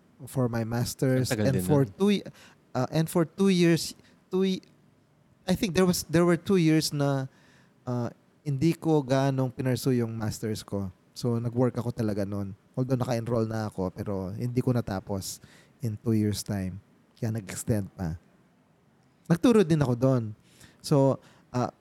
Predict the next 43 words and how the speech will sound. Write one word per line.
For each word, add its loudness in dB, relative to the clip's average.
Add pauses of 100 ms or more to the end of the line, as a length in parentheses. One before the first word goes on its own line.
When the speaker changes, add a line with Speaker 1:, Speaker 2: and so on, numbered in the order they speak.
(120)
Speaker 1:
the -2
moment 2
I 4
had 4
my, 2 (240)
uh, -2 (140)
units 2
na, -2 (240)
they 0
allowed 2
me -4
to -2
teach -4
already. -4 (480)
So, -2
I, 0 (200)
I 0
experienced -2
my, -4
uh, -8 (1160)
first, -2
uh, -2
two 2
years 4
of -4
teaching -4
in 0
Baguio. -6 (880)
Uh, -10 (200)
Speaker 2:
Do 2
you 4
remember 4
kung -2
ano 0
yung 0
tinuturo 2
mo 2
sa -2
Speaker 1:
Yes, 4
of 0
course, 0
I 2
remember. -6